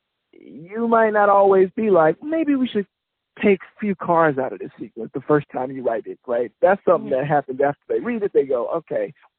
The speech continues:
Speaker 1: we need to cut some couple million dollars out of the budget." Then you
Speaker 2: Mm-hmm.
Speaker 1: start counting cars in the car chase. You know what I mean? But you don't really
Speaker 2: Yeah.
Speaker 1: do that while you're writing. You're like, "Not my problem," while you're writing.
Speaker 2: Mm-hmm.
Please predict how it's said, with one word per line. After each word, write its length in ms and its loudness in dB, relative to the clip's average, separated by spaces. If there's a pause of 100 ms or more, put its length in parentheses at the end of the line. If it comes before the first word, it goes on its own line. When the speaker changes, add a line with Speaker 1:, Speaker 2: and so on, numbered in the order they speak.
Speaker 1:
we 80 0
need 100 -2
to 80 -10
cut 240 -6
some 120 -16 (100)
couple 240 -10
million 300 -8
dollars 300 2
out 140 -2
of 60 -6
the 80 -12
budget." 420 -6 (340)
Then 180 4
you 100 0
Speaker 2:
Mm-hmm. 80 -8
Speaker 1:
start 320 0
counting 360 -2
cars 320 2
in 60 -8
the 60 -8
car 240 0
chase. 320 -16
You 80 -4
know 100 2
what 60 0
I 80 -2
mean? 200 0
But 120 -2
you 80 0
don't 240 4
really 120 6
Speaker 2:
Yeah. 120 -6
Speaker 1:
do 180 0
that 300 2 (640)
while 520 4
you're 280 0
writing. 500 -4 (360)
You're 200 4
like, 220 4
"Not 300 2
my 180 4
problem," 460 0
while 280 4
you're 160 2
writing. 460 0
Speaker 2:
Mm-hmm. 120 -12